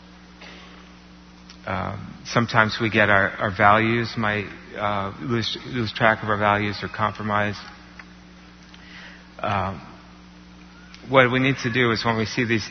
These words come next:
trends beginning to happen, we need to stop the dominoes from falling.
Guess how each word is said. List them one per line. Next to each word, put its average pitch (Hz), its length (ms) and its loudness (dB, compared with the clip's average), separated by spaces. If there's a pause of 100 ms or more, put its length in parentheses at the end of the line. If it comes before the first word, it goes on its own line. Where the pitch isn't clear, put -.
(100)
trends 117 320 4 (220)
beginning 110 300 0
to 107 100 -8
happen, 101 460 4
we 98 80 -4
need 98 160 -4
to 101 80 -8
stop 92 680 2 (720)
the 113 80 -6
dominoes 98 720 -2
from 95 220 -8
falling. 90 380 0